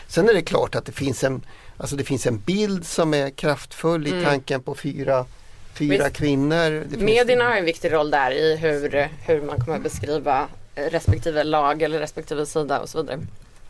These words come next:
Speaker 1: Mm.
Speaker 2: Det ser ju inte så snyggt ut nu, den neutrala, eh, programledaren säger. Det ser inte så snyggt ut när man ser då på bild kostymgubbarna mot, eh, mot tjejerna.
Speaker 1: Nej. Jag måste bara få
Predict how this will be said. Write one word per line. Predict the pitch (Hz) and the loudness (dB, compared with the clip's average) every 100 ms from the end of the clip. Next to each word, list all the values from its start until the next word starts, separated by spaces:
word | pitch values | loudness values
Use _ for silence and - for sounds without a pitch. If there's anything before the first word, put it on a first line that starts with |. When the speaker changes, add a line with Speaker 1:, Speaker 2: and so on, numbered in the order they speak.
| - | -4
Speaker 1:
Mm. | 185 185 190 - - - - - - - - - - | 0 -2 -4 -12 -14 -14 -12 -14 -14 -16 -18 -10 -6
Speaker 2:
Det | 185 | 0
ser | 247 247 | 4 6
ju | 233 | 4
inte | 202 180 | 2 0
så | 175 | -2
snyggt | - 147 - | -2 -2 -2
ut | 135 - - - | -4 -4 -10 -6
nu, | 170 165 156 - 156 156 | 2 4 2 -2 -10 -4
den | 165 165 | -2 2
neutrala, | 165 156 165 151 147 139 147 - - | 2 2 0 2 2 2 0 -6 -6
eh, | 156 151 147 151 | -4 -2 -2 -4
programledaren | 165 156 151 151 151 147 180 | -4 -2 0 0 0 -2 -8
säger. | - 170 165 180 185 165 | -2 2 4 4 2 -4
Det | 160 | -4
ser | 190 | -2
inte | 165 | -4
så | 165 | -4
snyggt | 180 160 | -6 -4
ut | 156 | -4
när | |
man | 147 151 | -4 -4
ser | 160 147 147 | -2 2 2
då | 143 139 - - - | 0 -4 -6 -18 -6
på | - | -4
bild | 151 170 156 143 135 127 | 0 2 2 0 -2 -4
kostymgubbarna | 165 - 160 143 143 120 151 156 147 131 87 | -6 2 2 2 0 -4 0 0 2 0 0
mot, | 107 131 - - 101 | 0 -2 -4 -6 -6
eh, | 50 - - - - - | -6 -6 -12 -14 -14 -6
mot | 156 - | -6 -4
tjejerna. | - - 62 - - | -2 -2 -4 -6 -2
Speaker 1:
Nej. | - 165 - - - - - - - - - - - | -2 -2 -10 -16 -14 -12 -12 -12 -14 -16 -18 -16 4
Jag | 208 | 6
måste | 214 - 156 | 6 4 2
bara | 151 | 2
få | - 147 | 2 -4